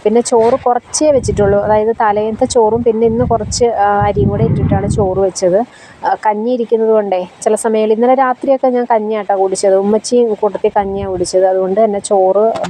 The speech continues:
ബാക്കിയുണ്ടായിരുന്നു. അതുകൊണ്ട് തന്നെ കുറച്ച് ചോറ്, അതായത് ഇന്ന് ചോറ് കുറച്ച് വെച്ചിട്ട്,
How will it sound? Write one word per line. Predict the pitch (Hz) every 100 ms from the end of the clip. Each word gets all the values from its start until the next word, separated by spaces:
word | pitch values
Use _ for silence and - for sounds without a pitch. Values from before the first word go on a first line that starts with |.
| 185
ബാക്കിയുണ്ടായിരുന്നു. | 180 - 196 165 156 156 160 170 - - - - - - - - 208
അതുകൊണ്ട് | 202 196 202
തന്നെ | 220 208 247 262 - 202 -
കുറച്ച് | 220 220 277
ചോറ്, | 240 214 202
അതായത് | 202 208 240 262 226
ഇന്ന് | 233 262
ചോറ് | 262 240 254
കുറച്ച് | - 302 - -
വെച്ചിട്ട്, | 320 - 185 269